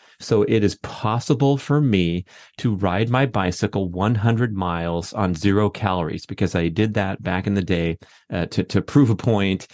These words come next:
<laughs> and, to, you know, on a dare sort of thing. And I did just fine because I was, you know, manufacturing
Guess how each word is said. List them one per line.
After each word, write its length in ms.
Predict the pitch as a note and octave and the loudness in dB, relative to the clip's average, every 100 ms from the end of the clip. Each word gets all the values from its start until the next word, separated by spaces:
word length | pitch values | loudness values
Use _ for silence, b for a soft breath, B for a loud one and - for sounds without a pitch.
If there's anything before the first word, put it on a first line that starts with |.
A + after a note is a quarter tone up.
| B | B
<laughs> 140 | B | B
and, 420 | G#2+ F2+ A2 G#2 | -4 0 2 2
to, 160 | G2+ A2+ | 0 0
you 80 | A2+ | 2
know, 140 | G#2 | 2
on 180 | G2+ G2+ | 0 0
a 80 | G2 | -2
dare 440 | E2 A2 A2 G2+ | 2 2 2 0
sort 280 | F#2 G2+ F#2 | -2 -4 -4
of 80 | F2 | -4
thing. 380 | - E2+ F2+ A#2 b b _ | -6 -6 -6 -10 b b _
And 320 | A2 G2+ G2 - | -2 0 -2 0
I 80 | |
did 180 | G#2 A#2+ | 2 2
just 220 | G2 A#2 | 2 0
fine 360 | - A#2+ D3+ E2 | 0 0 0 -2
because 360 | G2 - G#2 G2 | -6 -4 -2 0
I 160 | F2+ | 0
was, 260 | F#2 F2+ - | -2 -4 -6
you 80 | A2 | -6
know, 120 | F#2+ | -4
manufacturing 960 | F2+ G2 G2 G#2 - G2 - G2 F#2 F2 | -2 0 0 0 -2 -6 -4 -2 -2 -4